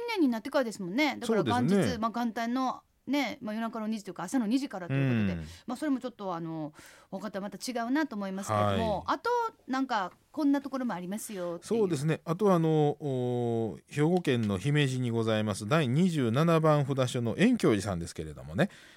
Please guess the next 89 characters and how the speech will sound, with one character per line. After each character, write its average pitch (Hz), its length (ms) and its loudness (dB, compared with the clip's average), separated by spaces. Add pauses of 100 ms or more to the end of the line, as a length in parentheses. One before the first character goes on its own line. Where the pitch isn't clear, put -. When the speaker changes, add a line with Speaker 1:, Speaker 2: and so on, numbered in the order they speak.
(180)
Speaker 1:
は 123 120 -2
い。 - 20 2
Speaker 2:
あ - 20 2
の、 101 360 -4
諸 120 140 -6
社 165 180 0
山 117 220 -2
で 82 60 -10
ご 85 140 -8
ざ 80 100 -12
い 73 40 -16
ま 80 100 -12
す - 80 -12
わ。 78 60 -6
Speaker 1:
そ 262 140 2
う 240 60 -2
で 202 100 -10
す - 100 -8
ね。 285 80 0
Speaker 2:
は 165 260 4
い。 - 20 2
Speaker 1:
は 233 120 -2
い。 - 100 -12 (220)
Speaker 2:
で、 190 100 2
あ 185 60 4
の、 175 300 2
ロ 214 120 8
ー 214 40 0
プ 220 160 2
ウ - 20 8
ェ 190 60 6
イ - 20 6
も、 123 360 2
あ 127 140 -4
の、 104 500 -2
二 170 160 6
十 131 200 2
四 151 160 4
時 165 100 0
間、 107 260 2
オ 175 240 4
ー-、 - 60 0
あ 131 40 2
の、 123 160 -2
オ 196 100 4
ー 190 40 4
ル 185 80 4
ナ 175 120 6
イ 123 80 2
ト 98 120 -2
で、 82 160 -6 (340)
Speaker 1:
<laughs> 165 520 -12
Speaker 2:
大 135 160 2
晦 117 200 2
日 92 100 0
は 87 240 2 (100)
動 123 220 2
い 110 40 4
て 107 80 2
お - 20 6
り 101 100 0
ま 95 100 0
す 90 120 -8
ん 78 80 -8
で。 78 180 -14 (540)
Speaker 1:
す 233 340 -8
ご 269 360 2
い 453 40 -2 (120)
で 381 140 0
す 269 160 -8
ね。 131 380 2
Speaker 2:
え 113 40 0
え、 - 20 2
え - 20 2
え。 - 20 4
Speaker 1:
ロ 339 120 8
ー 453 120 6
プ 381 140 -6
ウ - 20 0
ェ 359 260 4
イ - 120 -6
オ 285 200 8
ー - 20 2
ル 302 140 2
ナ 247 160 2
イ 185 60 -8
ト。 - 140 -16
Speaker 2:
う 180 80 2
ん。 123 180 2